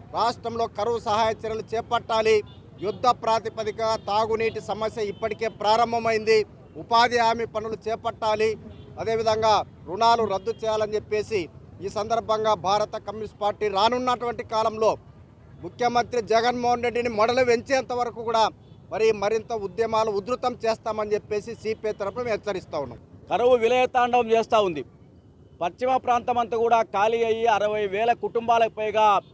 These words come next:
Speaker 2: ఇతర ప్రాంతాలకు వలసపోయారు. అయినప్పటికీ ఈ రాష్ట్ర ప్రభుత్వం ఏమాత్రం కూడా స్పందించకుండా ఈ జిల్లా రైతుల పట్ల, ప్రజల పట్ల తీవ్రంగా నిర్లక్ష్యం వహించడం అనేది చాలా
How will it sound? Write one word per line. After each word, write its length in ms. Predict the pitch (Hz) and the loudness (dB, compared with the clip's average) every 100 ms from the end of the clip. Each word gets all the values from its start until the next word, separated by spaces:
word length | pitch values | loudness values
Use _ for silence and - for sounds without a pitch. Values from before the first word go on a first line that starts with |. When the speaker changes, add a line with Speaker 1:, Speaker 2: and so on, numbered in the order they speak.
| - - - | -20 -20 -8
Speaker 2:
ఇతర 160 | 220 220 226 | 0 0 0
ప్రాంతాలకు 480 | 214 202 214 202 185 | -2 -2 -4 0 0
వలసపోయారు. 560 | 185 196 175 170 143 - - - - - - - - | 0 0 2 2 2 -4 -20 -20 -20 -20 -20 -20 -10
అయినప్పటికీ 600 | 151 226 262 254 175 269 269 220 - - - - - - | -4 0 0 -2 -2 2 4 4 0 -20 -20 -20 -20 -8
ఈ 40 | |
రాష్ట్ర 320 | 190 220 - 247 | -2 -2 0 -2
ప్రభుత్వం 500 | 233 226 233 240 233 | 0 -2 0 -2 0
ఏమాత్రం 400 | 220 214 226 233 | 2 2 0 -2
కూడా 160 | 220 220 | 2 2
స్పందించకుండా 840 | 202 - 202 254 240 247 233 233 233 208 - - _ _ - | 2 -2 -4 -4 -4 -6 0 2 4 2 0 -20 _ _ -6
ఈ 80 | 180 175 | -4 -2
జిల్లా 240 | 190 226 226 | -2 0 2
రైతుల 340 | 208 214 233 220 | 2 -2 -4 -4
పట్ల, 200 | 208 202 214 226 | -6 -2 -2 0
ప్రజల 240 | 196 208 226 | -2 -2 -2
పట్ల 320 | 214 180 208 220 208 | -2 -4 0 0 0
తీవ్రంగా 440 | 202 220 214 214 202 | -2 2 2 0 -2
నిర్లక్ష్యం 440 | 196 233 226 226 214 | 0 2 0 -2 0
వహించడం 380 | 202 208 220 208 | -2 -2 -4 -2
అనేది 340 | 208 208 208 190 - _ - - - - - | -2 0 0 0 -6 _ -20 -20 -20 -16 -2
చాలా 300 | 156 233 | 4 6